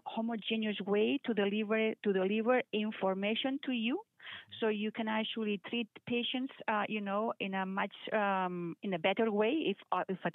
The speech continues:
all possible. That is the first, um, goal, and, um,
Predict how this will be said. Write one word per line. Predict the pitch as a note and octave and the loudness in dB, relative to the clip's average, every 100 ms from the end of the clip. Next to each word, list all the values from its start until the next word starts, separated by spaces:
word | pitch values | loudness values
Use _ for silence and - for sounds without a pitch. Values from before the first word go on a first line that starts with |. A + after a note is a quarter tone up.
| - | 2
all | F#3 G3+ - | 2 2 2
possible. | G#3 G#3 B3+ B3+ E4+ G4+ - - - - G3+ | 0 0 -2 0 0 0 -12 -16 -16 -10 -4
That | E3+ A3+ | 0 0
is | C#4+ C#4 - | 0 -2 -2
the | G#3+ - | -6 -2
first, | G#3+ A#3+ B3 - | 2 2 0 -2
um, | A#3 G#3+ F#3+ F#3 | 0 0 -2 -4
goal, | F3 F#3 G3+ C#4 G4+ - | 4 6 6 6 4 0
and, | G3+ G3 F#3+ E3+ | -2 0 0 0
um, | F#3+ F3+ F3+ F3+ E3+ F3 | 2 2 0 -2 -4 -6